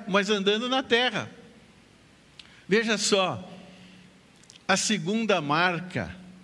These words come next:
do verdadeiro discípulo é o amor. Amor para com todos os santos. E você sabe,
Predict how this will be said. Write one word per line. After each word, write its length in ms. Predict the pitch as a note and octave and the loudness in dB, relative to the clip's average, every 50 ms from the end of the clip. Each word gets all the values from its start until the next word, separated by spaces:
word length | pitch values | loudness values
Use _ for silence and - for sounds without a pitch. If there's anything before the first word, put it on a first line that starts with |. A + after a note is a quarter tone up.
| - - - _ - - - - - _ - | -20 -20 -20 _ -20 -20 -20 -20 -20 _ -12
do 100 | - B2+ | -8 -2
verdadeiro 640 | A#2 C#3+ D3 D3 C#3 C#3+ C#3 C3 C#3+ D3 D3 C#3 C#3 | 0 0 0 2 0 0 0 0 0 0 0 -2 -4
discípulo 640 | B2+ B2+ B2 - - C3+ C3 G#2+ - - F#2 E2+ F2 F2+ - - - - - _ _ - _ _ _ _ _ | -4 -4 -6 -4 -4 -4 -4 -4 -6 -10 -12 -12 -12 -14 -18 -20 -20 -20 -20 _ _ -20 _ _ _ _ _
é 80 | - F3+ | -6 -4
o 100 | A3+ C4 | -4 -2
amor. 380 | B3+ B3+ A3+ G3 G#3 A3 F#3 - - - - - - - - - - _ _ - - - - - - - - - - - - - - | -4 -4 -2 -2 -4 -4 -4 -6 -10 -14 -16 -18 -20 -20 -20 -20 -20 _ _ -20 -20 -20 -20 -20 -20 -20 -20 -20 -20 -20 -18 -4 0
Amor 640 | E3 D#3 D#3 D#3 D#3 D#3+ E3+ G3 A3+ B3 B3 B3+ G#3+ | 2 2 2 2 0 -2 0 0 0 0 -2 -4 -4
para 320 | - A3 G3 F3+ F3 E3+ | 0 0 2 2 2 0
com 240 | F3 F#3+ E3+ D#3+ D3 | 0 -2 -4 -4 -4
todos 540 | - - E3+ F3 F3+ F#3 F3 F#3 F3+ F3 F3+ | -2 -2 0 0 0 -2 -2 -4 -4 -4 -4
os 120 | F#3 F3 | -4 -4
santos. 720 | - - - C3+ B2+ A2+ F#2+ - - C#2+ - - - - - | -4 -2 -2 -2 -2 -2 -4 -6 -10 -12 -12 -12 -12 -10 -6
E 100 | F3 A3 | -6 -4
você 380 | F4 G4 F#4 - - F4 F4+ | -2 -2 0 0 0 0 -2
sabe, 640 | - - - - A#3 G3+ G#3 A3+ A3+ A#3 B2 G2+ | -2 -2 0 2 2 4 2 0 -2 -4 -6 -8